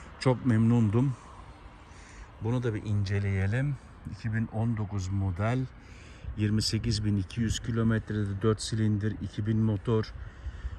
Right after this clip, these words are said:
yüz yetmiş P S, yirmi dokuz bin dokuz yüz doksan, yani otuz bin franka bunu da veriyor. Böyle dört kapı arkadaşlar. İçine de bakalım. Bu benimkinin bir yenisi. Bu benimkinin bir yenisi.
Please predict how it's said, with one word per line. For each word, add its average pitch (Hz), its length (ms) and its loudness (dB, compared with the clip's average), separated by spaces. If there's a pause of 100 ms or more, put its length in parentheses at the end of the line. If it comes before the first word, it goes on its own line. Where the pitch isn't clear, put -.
(120)
yüz 98 220 2
yetmiş 104 420 0
P 107 300 2
S, 104 220 -2
yirmi 104 300 2
dokuz 98 380 -2
bin 104 200 0
dokuz 101 320 -2
yüz 101 180 -4
doksan, 101 340 2
yani 98 220 4
otuz 107 480 0
bin 113 220 6 (580)
franka 101 560 2
bunu 107 220 2
da 110 160 2 (120)
veriyor. 107 460 4 (1700)
Böyle 95 340 4 (640)
dört 101 300 0
kapı 92 220 0
arkadaşlar. 92 500 -2 (440)
İçine 131 340 2
de 127 120 4
bakalım. 120 440 4
Bu 127 120 6
benimkinin 139 580 12
bir 143 120 12
yenisi. 104 520 12 (1040)
Bu 107 100 6
benimkinin 117 600 12
bir 123 60 10
yenisi. 120 640 10